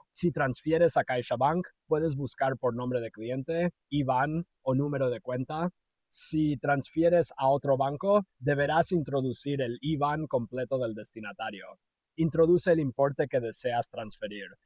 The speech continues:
Puedes añadir un concepto para describir la transferencia. Puedes elegir que la transferencia se ejecute al instante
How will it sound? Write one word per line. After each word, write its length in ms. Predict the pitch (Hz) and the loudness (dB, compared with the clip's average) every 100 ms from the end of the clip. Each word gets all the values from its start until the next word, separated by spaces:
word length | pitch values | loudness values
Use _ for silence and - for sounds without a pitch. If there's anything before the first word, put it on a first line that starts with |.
| _ - | _ 0
Puedes 280 | 160 165 | 2 4
añadir 520 | 160 147 127 135 143 - | 2 0 -2 -2 -4 -4
un 140 | 156 | -4
concepto 560 | 160 143 117 143 139 156 | -2 -4 -2 -2 -2 -2
para 180 | 143 127 | 0 0
describir 400 | 113 - 120 123 | -2 -8 -6 -2
la 120 | 120 | -4
transferencia. 760 | 117 110 - 123 139 165 160 170 _ _ _ _ | -4 -10 -8 -6 -4 -2 -2 -2 _ _ _ _
Puedes 320 | 165 165 151 | 6 6 4
elegir 420 | 147 131 - 143 | 0 -2 -2 -6
que 100 | - | -2
la 140 | 131 117 | -2 -2
transferencia 720 | 123 113 - 120 127 127 131 | -4 -8 -8 -6 -6 -4 -4
se 140 | - | -4
ejecute 440 | 117 120 - 127 131 | -8 -8 -8 -4 -2
al 160 | 120 | -4
instante 680 | 110 107 - 127 131 156 160 | -6 -10 -6 -6 -4 -2 -4